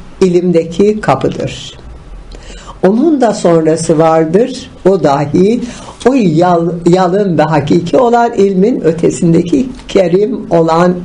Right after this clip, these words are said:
ilim sırrıdır. Ve her kapı bir diğer kapıyı kodlayıp kayda alır.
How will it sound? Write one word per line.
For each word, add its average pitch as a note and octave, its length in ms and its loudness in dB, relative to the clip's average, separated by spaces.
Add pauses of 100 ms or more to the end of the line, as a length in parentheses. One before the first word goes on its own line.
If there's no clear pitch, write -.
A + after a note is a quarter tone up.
ilim D#3 420 2 (160)
sırrıdır. D3 960 -2 (1000)
Ve F#3+ 120 2
her D4 320 0
kapı G3 360 0
bir F3+ 260 0
diğer A3+ 360 -2
kapıyı D#3+ 440 0
kodlayıp D#3 580 0
kayda C#3+ 380 0
alır. - 440 -6